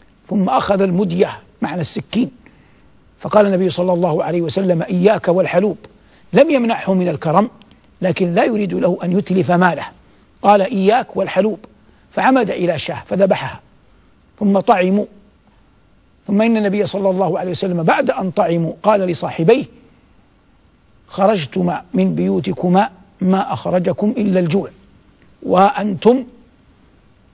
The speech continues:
قد رويتم وشبعتم، إن هذا من النعيم الذي تسألون عنه يوم القيامة".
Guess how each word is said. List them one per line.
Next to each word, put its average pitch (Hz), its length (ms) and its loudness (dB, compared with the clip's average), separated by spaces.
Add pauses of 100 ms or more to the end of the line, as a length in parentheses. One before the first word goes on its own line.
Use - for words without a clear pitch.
(1160)
قد 190 280 2 (440)
رويتم 196 460 0 (320)
وشبعتم، 190 540 -2 (640)
إن 214 220 2
هذا 170 360 2
من 180 180 -2
النعيم 190 720 0 (440)
الذي 185 340 0
تسألون 180 540 -4
عنه 175 380 -4
يوم 165 240 0
القيامة". 147 460 -8